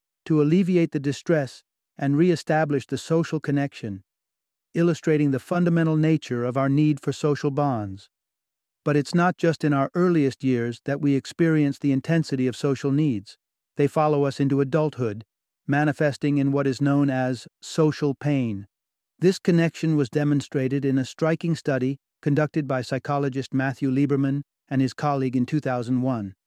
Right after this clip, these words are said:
Through an F M R I-based experiment involving a seemingly innocuous video game called Cyberball,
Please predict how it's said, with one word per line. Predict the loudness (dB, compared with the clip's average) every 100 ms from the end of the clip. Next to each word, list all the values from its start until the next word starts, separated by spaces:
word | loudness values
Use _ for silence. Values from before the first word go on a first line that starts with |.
| _ _ _ _ _ _ _
Through | -2 2 4
an | 2 0 0
F | -2 0
M | 0 2
R | 0 0
I-based | 0 0 0 -2 -2 -6
experiment | -10 -4 -2 -2 -2 -4
involving | -2 0 0 -2 -2 -2
a | -2
seemingly | 0 0 2 0 0
innocuous | 0 0 -2 -2 -4 -4 -2
video | -2 0 0 -2
game | -4 -4 -4 -6
called | -4 -4 -4
Cyberball, | -4 -2 0 -2 -2 -6 -6